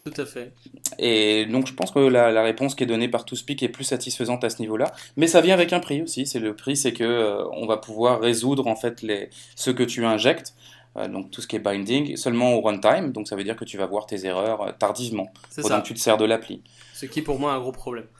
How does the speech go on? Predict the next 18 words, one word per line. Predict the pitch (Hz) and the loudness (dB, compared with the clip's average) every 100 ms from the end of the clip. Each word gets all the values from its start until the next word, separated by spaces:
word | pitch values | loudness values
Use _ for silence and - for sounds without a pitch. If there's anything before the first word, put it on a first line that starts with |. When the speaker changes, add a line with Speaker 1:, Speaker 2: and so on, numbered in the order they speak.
| - _ - | -20 _ -4
Speaker 2:
Ce | 127 | 4
Speaker 1:
Euh, | |
Speaker 2:
qui | 131 | 8
est | 170 | 10
un | 147 | 10
gros | 135 | 8
Speaker 1:
clairement, | 139 | 6
Speaker 2:
problème, | 135 127 180 | 4 6 6
Speaker 1:
clairement. | 175 135 | 4 0
Speaker 2:
notamment | 127 123 120 131 | 0 0 2 2
en | |
termes | 127 127 | 2 0
de | 120 | 0
productivité, | 120 123 127 147 185 277 | -2 -6 -6 -8 -6 -6
ça | - 131 | -6 -6
c'est | 143 | -4
clair. | 220 190 - - - | -4 -4 -8 -20 -6
Mais, | 127 139 170 185 | 2 2 2 -2